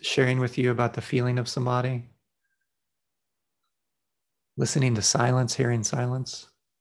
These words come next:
And at times, maybe as we begin here, just cultivating this sense of,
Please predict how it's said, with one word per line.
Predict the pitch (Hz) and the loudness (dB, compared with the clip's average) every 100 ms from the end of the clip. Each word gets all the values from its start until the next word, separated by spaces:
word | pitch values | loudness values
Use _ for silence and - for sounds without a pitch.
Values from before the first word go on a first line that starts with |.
| _ _ _ _ _ _ _ _ _ _ _ _ _ _ _ _ _ _ - 160 | _ _ _ _ _ _ _ _ _ _ _ _ _ _ _ _ _ _ -6 2
And | 151 | 2
at | 160 | 2
times, | - 175 190 151 143 | 4 6 6 6 6
maybe | 151 160 160 147 - | 6 8 6 4 2
as | 143 131 | 0 2
we | 139 | 0
begin | 127 123 135 151 | 0 0 2 2
here, | 127 127 110 | 2 0 0
just | 143 131 - - - _ _ _ _ _ _ _ _ _ _ _ _ _ _ | -2 -4 -2 -4 -6 _ _ _ _ _ _ _ _ _ _ _ _ _ _
cultivating | - 160 180 139 120 117 | -6 0 2 4 4 2
this | 117 - | 0 -2
sense | - 131 120 | -2 -2 0
of, | 139 113 - | 0 0 -4